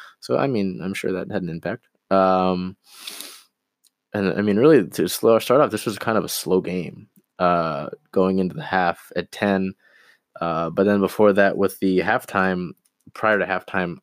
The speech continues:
I, on both sides of the ball, it was very bizarre, 'cause as far as I know, both teams had all of their timeouts. And there was,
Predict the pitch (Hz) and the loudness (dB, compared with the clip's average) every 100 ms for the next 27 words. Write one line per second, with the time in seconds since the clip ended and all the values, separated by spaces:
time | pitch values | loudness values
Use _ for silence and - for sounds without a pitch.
0 | - 104 101 _ _ _ _ _ _ _ | -6 -6 -8 _ _ _ _ _ _ _
1 | 104 95 123 190 156 123 98 104 104 110 | -14 2 2 4 0 0 0 0 4 6
2 | 113 92 90 98 135 156 95 92 113 101 | 6 2 0 2 4 2 0 2 2 2
3 | 85 - - - _ _ - 120 98 - | -2 -12 -16 -20 _ _ -8 -4 -4 0
4 | 127 170 156 110 127 98 92 92 - _ | 4 6 4 2 0 2 0 -2 -6 _
5 | _ _ _ 110 147 180 - 160 143 104 | _ _ _ 4 4 2 0 2 2 2
6 | 98 82 _ - 110 127 113 110 98 - | -2 -2 _ 2 4 4 4 2 2 -2
7 | 104 123 92 - - - _ _ _ _ | 0 0 -2 -6 -16 -16 _ _ _ _
8 | _ _ _ 98 98 98 95 101 101 98 | _ _ _ -2 2 2 4 4 4 2
9 | 90 | -4